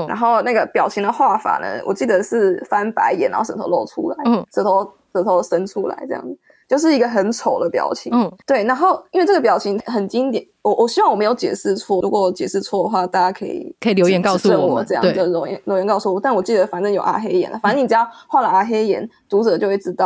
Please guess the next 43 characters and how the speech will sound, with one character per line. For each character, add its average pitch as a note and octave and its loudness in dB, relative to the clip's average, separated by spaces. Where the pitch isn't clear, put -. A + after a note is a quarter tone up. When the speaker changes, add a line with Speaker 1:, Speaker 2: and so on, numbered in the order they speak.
Speaker 2:
哦， F3+ 2
他 G3+ -2
现 G3+ -4
在 F#3+ -2
是 G3+ 0
爽 - -10
到， E3+ -6
爽 - -12
到， - -6
爽 - -6
到 - -4
升 F3+ -6
天 - -4
的， G3 -10
Speaker 1:
OK。 E3+ -4
Speaker 2:
爽 - -10
到 F#3 0
可 F#3+ -14
能 D#3 -8
失 F#3+ -8
禁 G3 -6
升 F3+ -8
天， - -10
这 F#3+ -6
样 F3 -10
才 - -10
会 A2 -4
出 - -10
现 - -10
阿 - -10
黑 A#3+ -10
眼。 - -6
Speaker 1:
嗯。 G#3 -2
Speaker 2:
就 D#4 -2
反 B3+ -4
正 B3+ 0
他 D4 0
们 C4 0
很 G3 -2
多 G#3+ 0
种 G#3 -6
已 G3+ -4
经 B3 0